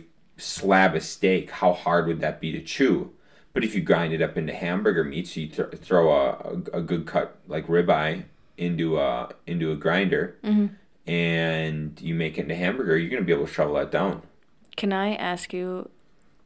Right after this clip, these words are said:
Speaker 2: a not important question?
Speaker 1: Sure.
Speaker 2: When did they stop making the Harry Potter books with the foil writing on the spine?
Speaker 1: That's a really good question.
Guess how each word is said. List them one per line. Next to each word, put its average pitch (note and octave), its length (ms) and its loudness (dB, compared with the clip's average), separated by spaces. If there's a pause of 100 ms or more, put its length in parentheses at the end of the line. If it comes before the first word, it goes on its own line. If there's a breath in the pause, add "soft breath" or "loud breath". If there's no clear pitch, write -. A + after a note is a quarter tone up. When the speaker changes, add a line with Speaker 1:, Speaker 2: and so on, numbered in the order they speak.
(280)
Speaker 2:
a F#3 80 -4
not F3 360 -2
important - 400 -6
question? G#3 440 -10
Speaker 1:
Sure. - 300 -8 (600 loud breath)
Speaker 2:
When G#3 160 4
did A#3+ 100 0
they C#4+ 80 2
stop A3 260 2
making F#3+ 280 -4
the F#3 60 -4
Harry F3 180 -4
Potter F3 260 -8
books - 460 -8 (140)
with F#3+ 220 -12
the - 520 -8
foil - 600 -8 (340)
writing A3+ 380 -8
on A3+ 80 -10
the A3+ 160 -12
spine? - 420 -10 (1500 soft breath)
Speaker 1:
That's - 260 6
a C3 80 8
really E2+ 240 6
good F2 160 0
question. - 540 2